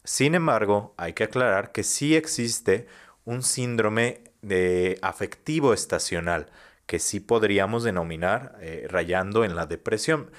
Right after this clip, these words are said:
Pero más adelante, eh, tocaremos los puntos para diferenciar justamente esto. Pero bueno, me gustaría iniciar platicando un poco con,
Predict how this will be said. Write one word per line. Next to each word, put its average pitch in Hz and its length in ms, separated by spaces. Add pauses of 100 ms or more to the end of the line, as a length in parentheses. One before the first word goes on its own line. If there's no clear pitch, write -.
(120)
Pero - 160
más 107 180
adelante, 120 680
eh, 78 160
tocaremos 87 440
los 92 140
puntos - 320
para 117 220
diferenciar 87 600
justamente 80 720
esto. - 300 (540)
Pero 147 160
bueno, 110 180
me 104 140
gustaría 143 480
iniciar 175 640 (500)
platicando 143 560
un 156 160
poco 139 360
con, 98 280